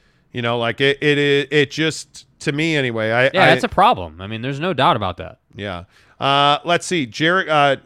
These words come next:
Speaker 1: N Y Jazz fan says, "Jaren greater than Zach Wilson. Hero ball loses games, but the moms love it. Ask Giselle." There you go.
Speaker 2: Excuse me, it's Jizzy?
Speaker 1: It's Jizzy.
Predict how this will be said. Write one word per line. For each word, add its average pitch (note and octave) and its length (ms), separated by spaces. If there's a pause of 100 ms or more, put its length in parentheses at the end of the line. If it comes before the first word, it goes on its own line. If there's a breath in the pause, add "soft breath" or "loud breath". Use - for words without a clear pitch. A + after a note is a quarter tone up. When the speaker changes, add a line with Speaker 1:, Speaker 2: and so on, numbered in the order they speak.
Speaker 1:
N D#3 160
Y F3+ 160
Jazz E3+ 320
fan D#3 220
says, B2 200
"Jaren D#3+ 360
greater D#3 320
than C3 160
Zach C#3+ 260
Wilson. C#3 340
Hero D3+ 280
ball D3 240
loses C3 340
games, C#3+ 320
but B2 160
the B2 80
moms B2 400
love A#2+ 220
it. G#2+ 200
Ask B2+ 360
Giselle." G#2+ 500 (880)
There A2 140
you G2+ 120
go. G#2 100
Speaker 2:
Excuse A#3 300
me, G#3+ 320
it's F3 320
Jizzy? A3+ 640
Speaker 1:
It's C#3 220
Jizzy. D3 640